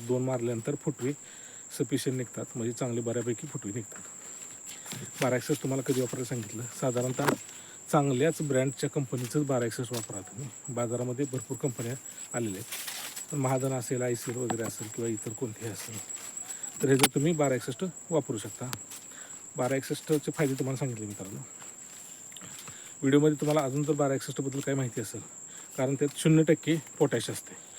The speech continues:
पोटॅशचं काम त्याच्यामध्ये नसते बारा एक्सएसमध्ये. सुरुवातीला आपल्याला हे चांगलं होते. पुढच्या व्हिडिओमध्ये मी तुम्हाला बारा एक्सएस सोडून अजून पण काही जी खतं आहेत, ज्यामुळे पण फुटवा निघतो, याच्याबद्दल अगदी सर्वसामान्य शेतकरी ज्याला हे स्प्रे करू शकत नाही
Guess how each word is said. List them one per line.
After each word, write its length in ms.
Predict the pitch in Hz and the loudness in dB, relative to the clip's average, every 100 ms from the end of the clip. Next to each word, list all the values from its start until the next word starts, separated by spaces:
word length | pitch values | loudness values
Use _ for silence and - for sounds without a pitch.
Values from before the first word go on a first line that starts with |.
| - - | -14 -2
पोटॅशचं 380 | 147 139 131 151 | 0 0 0 0
काम 260 | - 143 165 - - - - - - | 0 0 -2 -6 -14 -14 -14 -16 -10
त्याच्यामध्ये 380 | 127 123 120 123 | -4 0 2 4
नसते 340 | 160 160 - - - | 4 4 0 -10 -4
बारा 160 | 120 117 | -2 -2
एक्सएसमध्ये. 520 | - 113 107 104 - - - - - - - - | -2 -8 -10 -12 -14 -16 -18 -18 -18 -20 -8 2
सुरुवातीला 380 | 139 127 127 131 | 4 4 4 0
आपल्याला 240 | 127 123 | 0 0
हे 80 | 147 - - 190 | -2 -4 -2 2
चांगलं 220 | 135 107 | 2 2
होते. 220 | 87 - - - - | -4 -10 -18 -18 -6
पुढच्या 240 | 156 - 147 | -4 4 6
व्हिडिओमध्ये 420 | 151 156 156 151 | 8 6 4 2
मी 80 | 151 | 2
तुम्हाला 260 | 143 143 | 2 2
बारा 260 | 139 135 135 | 2 4 4
एक्सएस 220 | 135 151 | 2 -2
सोडून 260 | - 139 127 - | -4 -4 -6 -6
अजून 200 | 123 131 | -4 -2
पण 160 | 139 139 | -2 -2
काही 200 | 135 131 | 0 0
जी 100 | 135 - | 0 0
खतं 180 | - 127 | 2 2
आहेत, 280 | 90 - 120 | 0 -6 -2
ज्यामुळे 240 | 123 131 | 0 0
पण 140 | 147 | 0
फुटवा 300 | 143 143 120 | -2 -2 0
निघतो, 280 | 120 117 - 110 - - - - | 0 -2 -6 -8 -8 -12 -8 -2
याच्याबद्दल 460 | 131 123 131 151 - - - - | 2 2 4 4 4 -4 -14 -4
अगदी 260 | 123 131 143 | -2 0 2
सर्वसामान्य 540 | 139 139 143 139 139 | 4 4 2 0 2
शेतकरी 380 | 147 - 123 107 | 0 0 0 0
ज्याला 220 | 117 123 131 - - - | 0 -2 -2 -8 -16 -6
हे 120 | 139 131 - | -2 -2 -4
स्प्रे 240 | - 127 139 | -4 2 4
करू 220 | - 160 | 6 6
शकत 320 | 151 127 104 | 6 2 -2
नाही 140 | 101 | -6